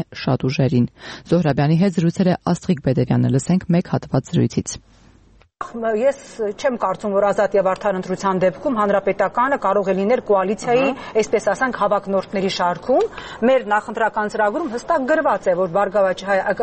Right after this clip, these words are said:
Speaker 2: Գագու-, Ծառիկ-, Գագիկ Ծառուկյան դաշինքը, Ծառուկյան դաշինքը գնում է մեկ հստակ նշաձողով վերցնել հիսուն պլյուս մեկ ձայն, այսինքն մենք պատրաստվում ենք ինքներս ձևավորել կոալիցիա։ Ինչ վերաբերում է ձեր հնարավոր է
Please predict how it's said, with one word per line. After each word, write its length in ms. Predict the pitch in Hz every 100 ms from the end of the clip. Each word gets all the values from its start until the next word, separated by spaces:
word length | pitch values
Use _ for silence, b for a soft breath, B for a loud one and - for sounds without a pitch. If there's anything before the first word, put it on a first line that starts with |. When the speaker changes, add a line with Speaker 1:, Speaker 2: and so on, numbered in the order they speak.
| 196 196
Speaker 2:
Գագու-, 240 | 208 208 233
Ծառիկ-, 300 | 208 202 196 196 185 185
Գագիկ 380 | 180 202 214 - -
Ծառուկյան 440 | 185 196 208 180 170
դաշինքը, 440 | 170 - 247 349 - B B -
Ծառուկյան 420 | 208 196 202 185
դաշինքը 460 | 175 170 294 330 220
գնում 300 | 208 254 294
է 80 | 294 B B B 190 202
մեկ 320 | 285 294 - -
հստակ 400 | 208 247 262 196
նշաձողով 640 | 190 196 180 180 175 165
վերցնել 480 | 208 202 262 349 - B -
հիսուն 400 | 233 - 330 370 - -
պլյուս 320 | 226 330 - - 190
մեկ 240 | 233 285 214
ձայն, 260 | 196 202 220
այսինքն 340 | 277 254 214
մենք 160 | 330 - 214
պատրաստվում 560 | 196 190 175 - 190
ենք 160 | 190 - B B 247
ինքներս 440 | - 269 339 311 170
ձևավորել 520 | 196 190 185 226 277
կոալիցիա։ 460 | - 196 180 190 277
Ինչ 80 | 381 247
վերաբերում 480 | 226 220 233 240 220
է 60 | 175
ձեր 180 | 240 - B B 233
հնարավոր 680 | 247 247 247 233 370 415
է 60 | 311